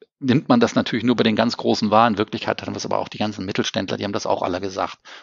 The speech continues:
Und das ist auch gut gelaufen, muss man ehrlich sagen. Und dann, äh, dieses ganze, jede, jetzt um wieder ums Learning zu kommen, jede Tanzschule hat plötzlich Zoom eingesetzt, jede Yogaschule hat, äh,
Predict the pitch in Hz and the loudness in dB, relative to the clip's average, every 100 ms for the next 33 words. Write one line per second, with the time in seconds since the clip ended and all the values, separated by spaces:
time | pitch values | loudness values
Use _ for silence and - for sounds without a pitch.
0 | - 120 170 160 175 - 117 113 113 101 | -4 0 4 4 2 4 6 6 4 0
1 | 92 101 107 104 - 95 95 101 110 113 | -6 -6 -4 -4 -2 -2 -2 -4 0 2
2 | 135 - - - - 113 117 117 127 110 | 2 -4 -12 -14 -2 4 4 2 -2 -4
3 | 101 113 - 113 139 127 127 107 113 117 | -2 0 0 0 2 2 2 2 2 4
4 | 110 - - - 101 113 117 101 113 110 | 4 0 -12 -20 -20 -20 -20 -4 -2 0
5 | 90 104 101 127 131 117 110 - 123 120 | -4 0 4 6 4 0 -4 -2 0 0
6 | 120 107 110 110 110 - - 156 135 - | 0 2 4 2 0 -4 -2 0 2 2
7 | 139 139 135 120 - 127 - 117 110 117 | 2 4 4 4 0 0 0 -4 0 0
8 | 127 113 113 104 113 - 113 113 110 104 | 2 0 0 2 2 2 2 4 4 4
9 | 131 120 - 123 117 110 - - 139 110 | 6 4 2 2 2 2 -2 -4 2 2